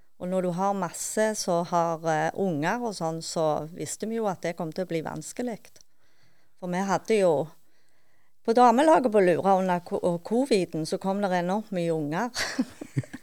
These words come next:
Og så, så de var jo med med menner og små babyer opp igjennom, og så vi betalte jo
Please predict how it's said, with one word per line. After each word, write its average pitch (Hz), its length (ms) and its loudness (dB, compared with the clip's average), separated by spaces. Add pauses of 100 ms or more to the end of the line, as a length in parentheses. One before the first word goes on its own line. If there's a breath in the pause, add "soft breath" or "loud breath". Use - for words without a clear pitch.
(560 loud breath)
Og 196 160 2
så, - 240 2 (420)
så - 180 0
de 226 220 2
var 202 240 8
jo 226 80 4
med 208 360 4
med 185 320 4
menner 190 600 4
og 170 300 4
små 190 340 6
babyer 180 640 2
opp - 320 -4
igjennom, 170 380 0
og 165 420 2
så - 160 -4
vi 165 200 0
betalte 185 580 -2
jo 165 140 0